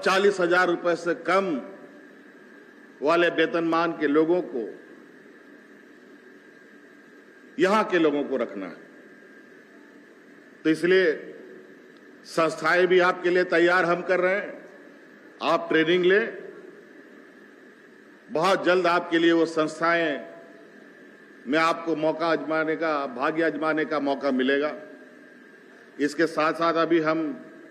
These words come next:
अभी हमने ये भी कहा है, जल्द से जल्द यहाँ पर जो laboratories testing के जो लैब, जो, जो pathology labs होते हैं, इसकी training के centers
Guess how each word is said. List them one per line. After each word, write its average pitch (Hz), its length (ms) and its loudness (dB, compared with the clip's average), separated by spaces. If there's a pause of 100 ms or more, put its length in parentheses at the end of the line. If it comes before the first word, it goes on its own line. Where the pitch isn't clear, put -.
(140)
अभी 135 200 -2
हमने 160 280 0
ये 156 180 4
भी 180 140 4
कहा 151 320 -2
है, 120 120 -10 (720)
जल्द 175 260 2
से 156 380 -2
जल्द 180 380 2
यहाँ 160 200 0
पर 165 200 0
जो 151 480 0 (920)
laboratories 190 960 0 (640)
testing 175 360 0
के 180 160 0
जो 170 420 2 (1120)
लैब, 160 380 0
जो, 160 340 0 (140)
जो 147 260 0
pathology 160 500 0
labs 165 380 0
होते 151 220 -4
हैं, 156 140 0
इसकी 160 240 -4
training 156 420 0
के 165 120 0
centers 151 640 -2